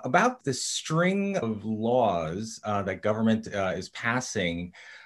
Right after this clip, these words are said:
that really undermine this idea of bourgeoisie virtues. So before we get into the first law, which is what's happening in New York State,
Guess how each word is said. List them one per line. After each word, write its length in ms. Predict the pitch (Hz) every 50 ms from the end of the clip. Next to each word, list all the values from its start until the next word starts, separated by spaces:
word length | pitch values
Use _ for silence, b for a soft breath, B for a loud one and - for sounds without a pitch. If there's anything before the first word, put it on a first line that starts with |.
| B B -
that 140 | 139 127 127
really 360 | 156 190 220 226 - - - -
undermine 680 | 139 156 170 170 151 143 117 113 107 104 98 98 98
this 180 | 95 95 - -
idea 520 | 95 92 90 87 113 120 120 110 104 98
of 280 | 71 76 90 90 85 82
bourgeoisie 640 | 107 110 110 110 110 104 98 98 90 92 98 95 82
virtues. 720 | 78 90 95 95 - - - 131 165 196 214 - - - - B B B 113
So 360 | - 175 165 156 135 113 - -
before 300 | 143 147 - 190 214 240
we 80 | 240 170
get 140 | 160 156
into 220 | 143 139 127 123 123
the 80 | 107
first 520 | 104 - - - 143 147 147 147 - - -
law, 320 | - - 80 78 82 85
which 180 | 87 95 92 -
is 140 | 95 90 87
what's 240 | 98 101 - -
happening 400 | - 107 104 101 - 101 98 95
in 120 | 92 92 92
New 120 | 92 95
York 260 | 92 87 85 85 -
State, 580 | - - - 139 127 98 82 80 80 - - -